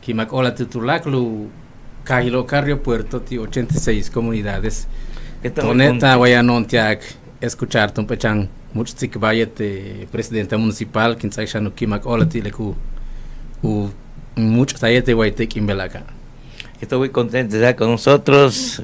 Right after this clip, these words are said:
Speaker 2: que, bueno, un saludo a todos los compañeros y sus hermanos allá en la zona maya.
Speaker 1: Pues malo, no, Chmac, don Gastón, de Tzikba Belaca, pues,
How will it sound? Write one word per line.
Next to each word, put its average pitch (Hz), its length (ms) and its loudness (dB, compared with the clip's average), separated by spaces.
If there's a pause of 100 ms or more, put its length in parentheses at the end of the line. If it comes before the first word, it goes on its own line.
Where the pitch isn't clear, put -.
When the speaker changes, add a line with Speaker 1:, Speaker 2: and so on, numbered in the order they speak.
(100)
Speaker 2:
que, 104 380 8
bueno, 113 240 2
un 110 40 2
saludo 107 300 4
a 101 80 -2
todos 110 160 4
los 101 100 0
compañeros 104 720 -2 (360)
y - 40 -6
sus 98 220 -2
hermanos 110 560 2
allá 104 440 0
en 95 100 -2
la 90 100 -4
zona 101 260 0
maya. 90 380 -4 (1900)
Speaker 1:
Pues 123 200 0
malo, 131 360 2 (180)
no, 123 260 2
Chmac, 131 420 -2
don 135 160 0
Gastón, 127 440 0 (140)
de 113 560 -2
Tzikba 117 300 -4
Belaca, 110 500 -4
pues, 104 320 -4